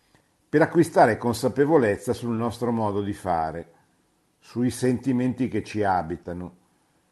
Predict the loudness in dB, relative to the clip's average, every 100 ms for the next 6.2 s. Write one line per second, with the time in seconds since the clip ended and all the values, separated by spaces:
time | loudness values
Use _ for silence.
0 | _ _ -4 -4 0 -2 0 0 2 2
1 | 0 -2 -2 0 0 -2 -4 -4 -6 -8
2 | -14 -10 -10 -8 -10 -8 -6 -6 -8 -12
3 | -14 -18 _ _ _ _ _ _ _ -10
4 | -10 -10 -6 -4 -4 -8 -6 -6 -8 _
5 | -12 -8 -8 -8 -10 -10 -12 -14 -14 -20
6 | _